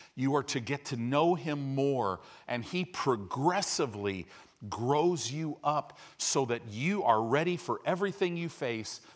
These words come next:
and that you're able to overcome everything that comes against you in this life. He, there's no shortcuts with him because it wouldn't work,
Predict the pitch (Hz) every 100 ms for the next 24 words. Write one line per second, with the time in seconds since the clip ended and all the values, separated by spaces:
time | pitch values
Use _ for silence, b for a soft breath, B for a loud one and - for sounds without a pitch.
0 | B 113 113 117 135 160 143 139 120 107
1 | - 170 175 180 - 143 110 92 B B
2 | - 160 151 170 - 156 135 - 135 117
3 | 117 110 101 - 107 95 92 - 90 78
4 | - - _ b b - 156 143 147 151
5 | 208 - - 196 - - 127 - 113 -
6 | 98 73 - B B 143 127 170 143 143
7 | 143 156 170 160 175 95 - -